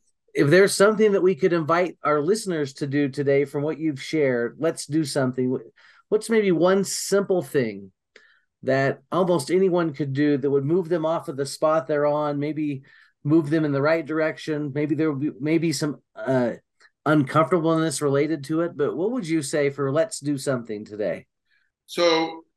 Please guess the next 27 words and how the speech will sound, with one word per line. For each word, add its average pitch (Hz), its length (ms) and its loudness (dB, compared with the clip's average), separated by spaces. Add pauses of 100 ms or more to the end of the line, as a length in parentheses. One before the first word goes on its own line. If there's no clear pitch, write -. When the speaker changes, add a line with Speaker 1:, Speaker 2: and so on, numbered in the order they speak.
(480)
Speaker 2:
this 160 180 -6
is 170 100 -4
a 165 80 -4
fun 160 300 -2
one 139 100 -4
for 139 120 -12
me. 135 100 -6
This 147 160 -4
is 151 80 -10
one 170 140 -4
that 165 80 -2
I 156 60 4
use 151 220 -2
with 151 140 -4
athletes, 147 400 0
but 135 160 -4
I 135 40 -4
think 147 120 -6
this 147 120 -6
is 135 100 -12
great 139 340 -4
for 135 160 -4
us 123 160 -8
in 123 60 -12
the 110 80 -12
church 110 440 -12
too. 104 220 -12